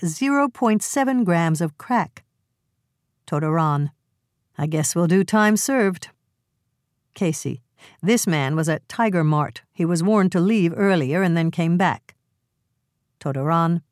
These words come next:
"Thirty days suspended and stay away from Tiger Mart."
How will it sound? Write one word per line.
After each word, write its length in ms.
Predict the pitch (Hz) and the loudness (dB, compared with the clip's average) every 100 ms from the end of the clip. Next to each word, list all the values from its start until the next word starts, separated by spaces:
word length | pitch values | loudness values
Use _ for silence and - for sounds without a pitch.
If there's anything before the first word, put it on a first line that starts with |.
| _ _ _ _ _ | _ _ _ _ _
"Thirty 400 | - 294 277 247 | 0 2 4 4
days 400 | 233 226 214 - | 4 4 2 0
suspended 680 | 214 - 226 180 151 180 | -2 0 0 0 0 -2
and 300 | 175 175 175 | 0 2 0
stay 320 | - - 214 | -2 0 2
away 280 | 233 214 160 | 2 2 0
from 240 | 147 151 165 | 0 -2 -2
Tiger 360 | - 214 147 | -2 -2 -2
Mart." 320 | 139 120 - | -4 -6 -10